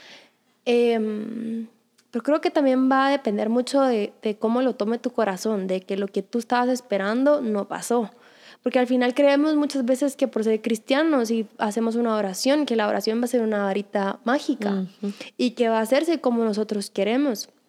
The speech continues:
Speaker 1: Me pasó con José Juan y creo que Dios me habló, me habló de eso. Em,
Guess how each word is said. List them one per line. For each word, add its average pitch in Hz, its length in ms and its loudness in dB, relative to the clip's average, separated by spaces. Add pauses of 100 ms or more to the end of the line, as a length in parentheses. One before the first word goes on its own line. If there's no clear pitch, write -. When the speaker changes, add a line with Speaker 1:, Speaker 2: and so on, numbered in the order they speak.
(640)
Speaker 1:
Me 226 180 0
pasó 220 280 0
con 302 120 2
José 269 200 0
Juan 240 200 -2
y 277 60 0
creo 262 180 0
que 262 120 2
Dios 220 200 0
me 247 120 2
habló, 240 420 2 (920)
me 247 160 2
habló 226 300 2
de 370 240 4
eso. 202 320 -6 (500)
Em, 214 540 0